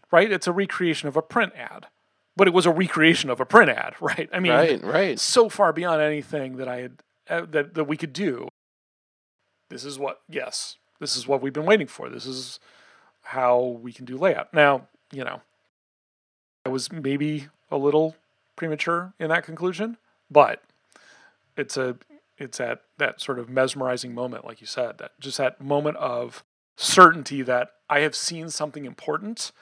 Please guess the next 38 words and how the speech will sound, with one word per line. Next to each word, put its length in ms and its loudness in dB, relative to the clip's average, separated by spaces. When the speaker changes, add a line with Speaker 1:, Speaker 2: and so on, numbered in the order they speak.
Speaker 1:
and 100 -6
I 40 -2
want 220 0
to 40 -6
be 80 -8
part 220 -8
of 80 -14
it. 100 -18
Speaker 2:
And 160 2
then 500 6
w-, 140 -12
what 340 0
led 240 0
out 240 0
of 440 -10
that 320 0
conference? 840 -12
<laughs> 120 -10
It's 1120 6
a 60 8
bit 120 12
of 80 12
a 60 12
loaded 340 10
questions. 680 2
<laughs> 60 -4
Speaker 1:
So 160 6
what 120 12
led 180 12
out 140 12
of 60 2
that 140 2
conference? 480 -8
Yeah, 140 6
well, 420 4
no, 200 2
it's 100 0
fine. 260 0